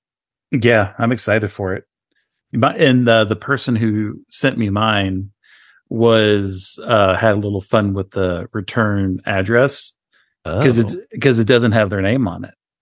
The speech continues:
Speaker 2: Oh, did you,
Speaker 1: It,
Speaker 2: it's
Speaker 1: it
Speaker 2: not ticking, is it? Did you check to make sure it
Speaker 1: N-,
Speaker 2: wasn't
Speaker 1: no, no,
Speaker 2: ticking?
Speaker 1: no, no.
Speaker 2: Okay.
Speaker 1: It's, it, it says, uh, the return address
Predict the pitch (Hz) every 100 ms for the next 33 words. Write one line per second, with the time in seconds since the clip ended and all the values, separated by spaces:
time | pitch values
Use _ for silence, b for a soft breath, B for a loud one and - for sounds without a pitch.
0 | _ _ _ _ _ - 69 80 69 -
1 | 87 95 123 110 - 98 - - 101 90
2 | 73 76 78 82 71 71 73 90 80 120
3 | 123 143 151 143 131 127 120 117 113 110
4 | 107 107 104 110 104 - - 147 147 127
5 | - 135 123 117 107 101 98 - - 113
6 | 98 95 92 - _ _ _ 175 180 113
7 | 131 107 101 101 101 98 -